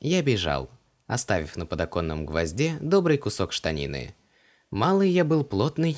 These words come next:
и кряжестый. Покинув Париж, я долго скитался в провинции, иногда приставая к воровской шайке ради странной, случайной оседлости. У воров были в лесах и в развалинах замков насиженные укромные гнездышки.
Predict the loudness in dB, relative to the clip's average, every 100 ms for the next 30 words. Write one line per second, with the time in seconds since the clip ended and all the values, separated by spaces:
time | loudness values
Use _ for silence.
0 | -4 -4 0 0 2 0 -2 -4 -6 -10
1 | _ -20 -20 _ _ _ _ _ _ _
2 | _ -4 -2 -2 -2 -2 -2 0 0 -2
3 | -4 -2 0 2 0 0 -2 -2 0 0
4 | -2 -4 -4 -2 -2 -4 -6 -6 -8 -10
5 | _ _ _ _ _ -4 0 2 2 2
6 | 2 0 2 2 0 0 0 0 0 2
7 | 0 0 0 0 -2 -4 -2 -2 -2 -4
8 | -4 -4 -2 -2 0 0 0 0 0 -2
9 | -4 -6 -8 -12 _ _ _ _ _ _
10 | -8 0 2 2 0 -2 -8 -2 0 2
11 | 2 2 4 2 0 0 0 2 2 0
12 | -2 -2 0 0 -4 -10 -12 _ _ -6
13 | -2 2 2 0 0 2 0 0 0 2
14 | 2 2 0 0 -2 -6 -6 -10 -10